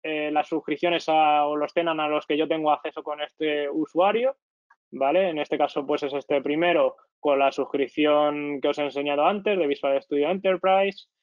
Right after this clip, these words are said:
y selecciono el servicio de Q and A que acabo de crear ahora, que es básicamente este, Q and A Webinar Test. Selecciono mi servicio y selecciono el idioma que voy a querer de, del Q and A.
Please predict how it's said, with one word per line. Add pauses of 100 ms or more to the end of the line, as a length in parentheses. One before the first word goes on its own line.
(400)
y
selecciono (460)
el
servicio
de
Q
and
A
que
acabo
de
crear
ahora,
que
es
básicamente
este, (200)
Q
and
A
Webinar
Test. (480)
Selecciono
mi
servicio (680)
y
selecciono
el
idioma
que
voy
a
querer
de,
del
Q
and
A.